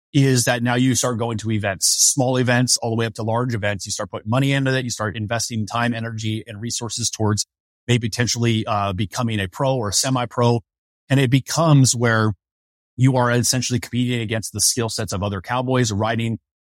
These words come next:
uh, different levels of animals that have their own unique personalities that can, in fact, make up for half the score in the sport you're riding, and the skill sets you showcase in front of the judges makes up the other half. So it becomes a really fun, almost, like,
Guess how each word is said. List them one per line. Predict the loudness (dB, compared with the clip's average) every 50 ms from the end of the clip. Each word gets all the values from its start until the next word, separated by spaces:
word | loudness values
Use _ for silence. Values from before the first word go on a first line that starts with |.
| _ _ -8 -6
uh, | -2
different | 0 0 -2 -2 -4 -8 -8 -10 -8
levels | -2 0 2 2 2 2 2 2 2 2
of | 0 0 0 -2 -2 -4
animals | -2 -2 0 0 0 0 0 0 2 2 2 2
that | 0 -2 -2 -2 -2 -4 -4
have | -4 -4 -4 -2
their | -4 -6 -8
own | -8 -6 -4 -4
unique | -4 -2 -4 -4 -6 _
personalities | -8 -8 -8 -6 -6 -6 -4 -4 -4 -2 0 0 0 0 0
that | -2 -4 -6
can, | -6 -6
in | -6 -6
fact, | -8 -10 -10 -10 -10 _ -14 _ _ _ _ _ _ _ 0
make | 2 2 2 4 2
up | 0 -2
for | -2 -6 -6
half | -4 -4 -6 -6 _ -4
the | 0
score | 2 2 2 2 0 0 2 2 2 2 0 -2 -4
in | -4 -2 -2 -2
the | 0
sport | 0 0 0 0 0 2 2 2 0 -2 -4 _ _ _ _ 0
you're | 4 4 4 4
riding, | 4 2 2 4 4 4 4 4 4 2
and | 0 -2 -4 -4
the | -4 0
skill | 2 2 2 2 0 -2 -4 -4
sets | -2 -4 -4 -4 -4
you | -8
showcase | -6 -4 -4 -6 -6 _ -6 -6 -2 -2 -4 -4
in | -6 -8
front | -6 -6 -6
of | -6
the | -6 -4
judges | -2 -2 -2 -2 -2 -4 -6 -6
makes | -6 -8 -8 -8
up | -10 -10
the | -8 -6
other | -6 -6 -6 -4
half. | -4 -4 -4 -4
So | -6 -6
it | -4
becomes | -6 -4 -4 -4 -4
a | -4
really | -6 -6 -6 -6 -6
fun, | -8 -8 -8 -6 -4 -2 -2 -2 -4 _ _ _ _ _ _ _ -8
almost, | -4 -2 -2 -2 0
like, | 0 -2 -2 -4